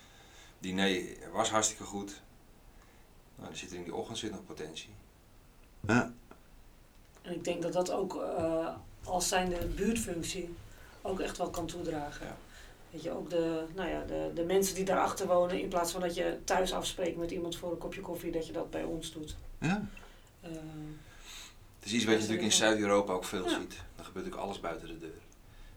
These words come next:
Speaker 1: En wij Nederlanders gaan nog wel vaak, eh, thuis een kopje koffie zetten. En ik geloof wel dat dat langzaam steeds meer in ontwikkeling is.
Speaker 2: Ja, dat zie je steeds meer
Speaker 1: Ja.
Speaker 2: gebeuren.
Speaker 3: Ja.
Speaker 2: Ja.
Speaker 1: Ja,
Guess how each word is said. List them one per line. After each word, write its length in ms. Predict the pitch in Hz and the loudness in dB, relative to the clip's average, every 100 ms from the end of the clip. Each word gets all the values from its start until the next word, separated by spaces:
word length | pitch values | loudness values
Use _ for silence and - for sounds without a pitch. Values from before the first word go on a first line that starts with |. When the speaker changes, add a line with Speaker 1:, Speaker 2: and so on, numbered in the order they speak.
| - | -16
Speaker 1:
En 100 | 85 | -8
wij 120 | 82 | -6
Nederlanders 420 | 85 92 87 82 | -4 -4 -6 -6
gaan 120 | - 85 | -6 -8
nog 80 | 85 | -8
wel 80 | |
vaak, 320 | 82 85 82 - | -8 -8 -8 -10
eh, 60 | 80 80 78 - - - - - - - | -12 -12 -14 -16 -16 -12 -10 -10 -10 -10
thuis 240 | - 92 | -6 -4
een 80 | 92 | -4
kopje 240 | 87 82 80 | -6 -8 -8
koffie 280 | 85 - - | -10 -8 -10
zetten. 240 | 71 - - - - - - - - - - - | -10 -16 -20 -20 -20 -20 -20 -20 -20 -20 -20 -20
En 60 | 90 90 | -18 -16
ik 60 | |
geloof 300 | - 87 87 | -8 -6 -4
wel 180 | 87 85 | -4 -4
dat 140 | 87 87 | -4 -6
dat 180 | 90 - - | -8 -10 -14
langzaam 440 | 87 92 92 92 87 | -6 -4 -4 -6 -4
steeds 300 | 92 90 90 | -2 -4 -4
meer 220 | 87 87 | -6 -8
in 60 | 90 | -8
ontwikkeling 440 | 90 87 87 82 76 | -8 -10 -10 -12 -12
is. 200 | - - - - - - - | -12 -14 -16 -18 -20 -20 4
Speaker 2:
Ja, 340 | 113 120 110 | 12 12 12
dat 160 | 98 82 | 12 6
zie 160 | - | 4
je 60 | 82 | 2
steeds 260 | - 85 80 | 2 0 0
meer 100 | 90 | 0
Speaker 1:
Ja. 60 | |
Speaker 2:
gebeuren. 520 | 95 98 101 92 82 - | 2 4 6 4 0 -6
Speaker 3:
Ja. 140 | - - | -6 -2
Speaker 2:
Ja. 220 | 78 - - - - - | -4 -4 -14 -20 -20 -12
Speaker 1:
Ja, 160 | 95 | -10